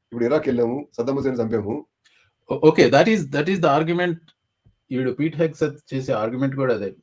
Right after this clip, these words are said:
Speaker 2: తర్వాత మనం గెలవట్లేదట వార్స్, Department of Defense అని పేరు పెట్టుకున్న తర్వాత వార్స్ గెలవట్లేదంట.
Speaker 1: ఆ, పేరు,
Speaker 2: అందుకని చెప్పి
Speaker 1: పేరు కూడా
Speaker 2: మార్చేశారు.
Speaker 1: సినిమా పోతుంది.
Speaker 2: I mean, that's a, that's a screwed up logic again.
Speaker 1: అదే, అదే,
Speaker 2: ఇంకోటి
Speaker 1: అదే.
Speaker 2: చూడండి ఇక్కడ, they already changed the official account of the Department of,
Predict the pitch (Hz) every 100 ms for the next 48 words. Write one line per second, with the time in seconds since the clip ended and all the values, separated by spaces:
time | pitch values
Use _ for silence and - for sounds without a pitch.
0 | _ _ - 139 170 196 190 151 151 127
1 | 120 165 175 160 131 120 117 110 131 -
2 | 113 117 143 151 208 147 127 127 143 143
3 | 139 131 127 135 135 131 123 120 127 127
4 | 113 104 143 - 117 120 143 139 117 104
5 | 98 80 117 131 127 160 165 135 165 156
6 | 131 135 120 113 107 101 - _ - 160
7 | 113 151 170 196 147 - _ _ _ -
8 | 156 185 160 - - - 143 165 180 -
9 | 135 160 147 - - - - - - -
10 | 113 - 107 127 139 - 202 208 160 120
11 | 139 220 156 123 123 113 190 202 165 -
12 | 185 170 131 135 - 127 117 117 113 110
13 | - - - 135 180 190 160 156 147 135
14 | 113 - 143 143 127